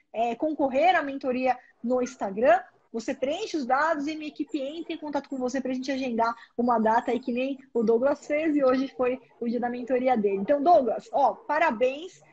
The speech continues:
Continua assim, logo, logo você volta aí pra me contar mais vitórias. Já parabéns pelas conquistas que você já alcançou, que você já conseguiu, tá? E continua assim, é, que logo, logo você vai, vai tá aí no, no meio dos pregões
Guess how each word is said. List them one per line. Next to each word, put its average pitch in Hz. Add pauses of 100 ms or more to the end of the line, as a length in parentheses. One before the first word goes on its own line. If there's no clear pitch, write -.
(200)
Continua 294
assim, 330
logo, 320
logo 311
você 320
volta 277
aí 269
pra 277
me 269
contar 254
mais 311
vitórias. 277
Já 269
parabéns 277
pelas 302
conquistas 277 (260)
que 240
você 254
já 277
alcançou, 359
que 285
você 262
já 269
conseguiu, 339
tá? 294 (200)
E 254
continua 294
assim, 339 (280)
é, 233
que 240
logo, 269
logo 262
você 277
vai, 277
vai 269
tá 277
aí 269
no, 277
no 262
meio 262
dos 254
pregões 262